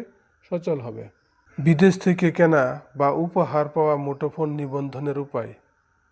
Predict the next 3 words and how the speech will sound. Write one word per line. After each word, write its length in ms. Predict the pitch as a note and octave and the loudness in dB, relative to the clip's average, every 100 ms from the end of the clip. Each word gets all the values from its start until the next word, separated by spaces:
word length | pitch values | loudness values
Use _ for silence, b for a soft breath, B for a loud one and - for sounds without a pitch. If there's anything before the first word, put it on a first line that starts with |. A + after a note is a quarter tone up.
| _ _ _ _ b b b b _ _ _ _ _ _ _ _ _ - | _ _ _ _ b b b b _ _ _ _ _ _ _ _ _ -4
ধাপ 240 | D#3 D3+ | -2 0
ওয়ান, 280 | D#3+ C#3 B2 C3+ - _ _ _ _ | 0 -2 -2 -6 -18 _ _ _ _
এনইআইআর 720 | F3 F#3+ G3 G3+ E3 E3 D#3 | -2 0 0 2 2 2 0